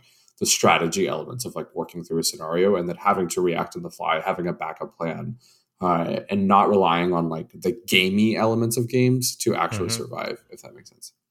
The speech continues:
Speaker 2: Yeah, I, I think that makes sense. Um,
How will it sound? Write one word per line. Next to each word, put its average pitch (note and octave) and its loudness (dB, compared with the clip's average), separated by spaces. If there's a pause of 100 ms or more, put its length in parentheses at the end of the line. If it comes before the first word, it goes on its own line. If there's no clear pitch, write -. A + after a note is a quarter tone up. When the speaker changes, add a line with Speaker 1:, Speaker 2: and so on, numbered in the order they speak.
(440)
Speaker 2:
Yeah, C3+ 4 (140)
I, B2+ 4
I B2 2
think D3+ 0
that B2 6
makes G2+ -6
sense. - -6 (100)
Um, F#2 4